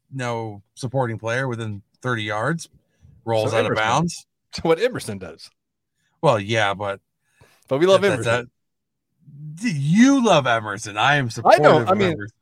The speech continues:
Speaker 2: I like Emerson, but there's people that are, like, extremely high and absolutely love Emerson.
Speaker 1: Yeah, no, I, I agree. I mean, Emerson also scored probably one of the more outrageous goals last year
Speaker 2: Yeah.
Speaker 1: by, like, bouncing off of his butt, trying to just kick it and flailing in the air there. But
Speaker 2: Don't give up.
Speaker 1: uh,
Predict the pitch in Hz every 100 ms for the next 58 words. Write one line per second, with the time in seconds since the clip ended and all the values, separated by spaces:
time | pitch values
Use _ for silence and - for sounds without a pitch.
0 | _ - 185 147 170 117 113 123 127 165
1 | 113 120 110 104 98 85 - - 95 -
2 | - 113 104 101 98 87 98 90 - 92
3 | 85 90 87 87 85 - 90 _ _ _
4 | _ - 185 185 185 170 170 190 - 143
5 | 185 131 117 120 _ - - - 135 127
6 | 127 143 143 135 123 127 120 123 - 123
7 | 117 120 120 117 117 113 110 117 113 110
8 | 110 117 113 101 113 107 104 107 110 95
9 | 113 107 104 113 117 101 _ _ _ -
10 | 120 131 120 110 110 107 101 107 110 117
11 | 117 117 - 117 110 104 95 - 131 120
12 | 110 107 92 - 117 113 110 104 104 113
13 | 113 107 104 98 110 101 - 123 113 127
14 | 110 160 160